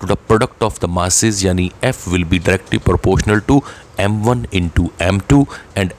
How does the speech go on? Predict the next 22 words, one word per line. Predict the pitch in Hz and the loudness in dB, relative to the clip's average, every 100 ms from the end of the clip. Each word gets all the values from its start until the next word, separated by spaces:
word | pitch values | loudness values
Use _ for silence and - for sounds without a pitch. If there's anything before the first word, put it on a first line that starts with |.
| - | -2
F | 143 - 90 | -2 0 0
will | 92 87 | 0 0
be | 90 90 | -2 0
proportional | 90 - 110 110 120 98 95 | -2 2 0 2 0 2 0
to | 82 | 0
one | 92 87 | 0 -2
upon | - 104 160 185 - - - 98 | 2 4 4 0 -10 -20 -2 0
R | 87 | 0
square। | - - - - - - - - - | 0 -2 -2 -8 -16 -16 -18 -16 -2
अगर | 104 110 | 2 4
इन | 113 110 | 2 2
दोनों | 95 101 107 | 2 2 0
को | - 95 | 0 0
हम | 95 87 | 0 -2
मिलाते | 92 95 101 113 | 0 2 2 0
हैं | 101 92 | 0 0
तो | 92 | -2
we | 85 | -2
will | 87 87 | 0 -2
find | - 101 107 | 0 2 4
out | 117 - - - | 2 0 -18 -8
कि | - | -4